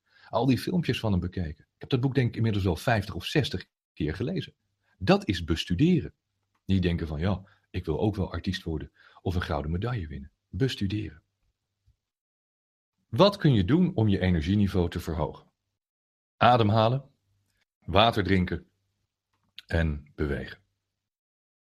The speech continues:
Ademhalen, water drinken en bewegen. Vooral voldoende water drinken.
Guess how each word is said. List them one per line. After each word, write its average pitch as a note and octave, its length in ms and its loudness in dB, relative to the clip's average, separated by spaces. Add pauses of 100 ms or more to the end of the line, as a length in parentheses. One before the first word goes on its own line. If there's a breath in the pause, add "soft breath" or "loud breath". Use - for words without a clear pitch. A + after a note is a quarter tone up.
(180)
Ademhalen, F#2+ 600 2
water E2 260 -4
drinken D2+ 380 -8
en C#2 360 -8 (120)
bewegen. C2+ 440 -10 (1700)
Vooral D#3 440 6
voldoende A2 540 2
water F2+ 400 0
drinken. - 340 -14